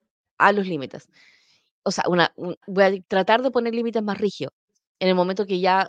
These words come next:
ya no soporten, eh, la situación. Y creo que, y, y, y esto es lo que ocurre, es que empiezo a colocar límites con la gente equivocada.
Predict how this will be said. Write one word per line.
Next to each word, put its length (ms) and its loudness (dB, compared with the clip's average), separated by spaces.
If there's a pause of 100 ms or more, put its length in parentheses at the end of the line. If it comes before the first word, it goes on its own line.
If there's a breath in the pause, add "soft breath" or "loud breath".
(160)
ya 120 0
no 100 -4
soporten, 520 -4
eh, 200 -10 (120)
la 100 0
situación. 380 -10 (640 loud breath)
Y 120 -12
creo 200 6
que, 120 0
y, 160 -8 (100)
y, 260 -8
y 380 2
esto 200 -2
es 60 0
lo 80 0
que 60 -6
ocurre, 320 -4 (360)
es 120 -8
que 80 2
empiezo 320 0
a 20 -8
colocar 320 2
límites 380 -6
con 140 0
la 40 -2
gente 260 -6
equivocada. 460 -8